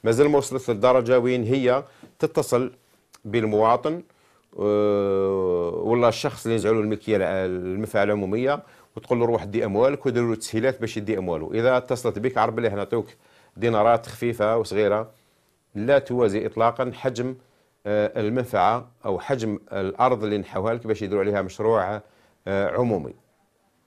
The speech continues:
هذا بالنسبة لسؤالك. معنا اتصال.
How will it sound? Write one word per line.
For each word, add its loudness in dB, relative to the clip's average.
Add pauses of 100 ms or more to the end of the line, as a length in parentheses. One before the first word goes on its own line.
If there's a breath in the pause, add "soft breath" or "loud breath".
(1120)
هذا -2
بالنسبة 0
لسؤالك. -2
معنا 2
اتصال. -2